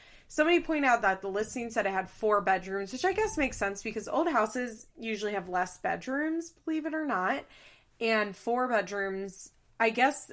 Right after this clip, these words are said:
I would imagine they have the master. I wonder if they actually got rid of one of the bedrooms to make, like, a master suite, because I would imagine that old ass house didn't have a master suite and they probably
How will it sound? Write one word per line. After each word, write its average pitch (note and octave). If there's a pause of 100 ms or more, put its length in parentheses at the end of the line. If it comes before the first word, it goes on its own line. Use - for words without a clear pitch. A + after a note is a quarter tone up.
I A3+
would A#3
imagine G#3+
they G#3+
have F#3
the F#3+
master. F#3 (100)
I A#3+
wonder E4
if -
they A3+ (100)
actually G3+
got F3+
rid C#4+
of A3+
one F#3+
of F3+
the F3+
bedrooms F3
to G3
make, F3+
like, F#3
a F3
master F3+
suite, G3+ (300)
because A3
I G#3+
would G3+
imagine G3
that F#3
old G3
ass F3+
house F#3
didn't F#3
have F#3
a F3+
master E3+
suite G3+
and G3
they F#3
probably F#3